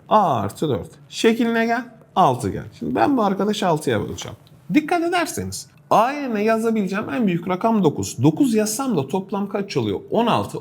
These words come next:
O zaman bölen kısmı ikiyi geçemez. Yani bölen ya bir ya iki. Şimdi buna göre bakacak olursam yedi artı A. Kalanın da son rakam olması lazım dört. Ya altı çarpı bir artı dörtten oluşacak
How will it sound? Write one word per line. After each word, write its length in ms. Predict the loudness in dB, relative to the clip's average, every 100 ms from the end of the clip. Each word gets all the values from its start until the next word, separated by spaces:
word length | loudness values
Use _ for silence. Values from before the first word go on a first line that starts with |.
| -6
O 100 | -2
zaman 400 | 0 0 0 0
bölen 400 | 2 2 2 0
kısmı 260 | -6 -8 -8 -6
ikiyi 320 | -4 0 2
geçemez. 540 | 2 0 -4 -6 -6
Yani 420 | -2 0 0 0 0
bölen 380 | 2 0 -2 -6
ya 300 | 2 4 4
bir 360 | 2 0 -6 -20 _ 2
ya 160 | 4
iki. 340 | 4 2 -8 -16 -20 -8
Şimdi 200 | 0 4
buna 160 | 6 6
göre 220 | 4 2
bakacak 360 | 0 -2 -2
olursam 400 | 0 -2 -4 -8 -10 _ _
yedi 360 | 0 4 4 4
artı 420 | 4 2 0 2
A. 400 | 2 2 -4 -16 -20 _
Kalanın 440 | 2 4 4 4 2
da 80 |
son 280 | 2 0 2
rakam 280 | 0 0 0
olması 420 | 0 -2 -6 -8
lazım 440 | -8 -10 -8 -2 2
dört. 320 | 2 0 -10 -12 0
Ya 200 | 0 4
altı 400 | 4 4 -2 -4
çarpı 460 | 2 2 2 -4
bir 180 | -4 -6 -4
artı 380 | 2 2 2 -4
dörtten 340 | -4 -4 -2 0
oluşacak 640 | 0 -4 -4 -4 -6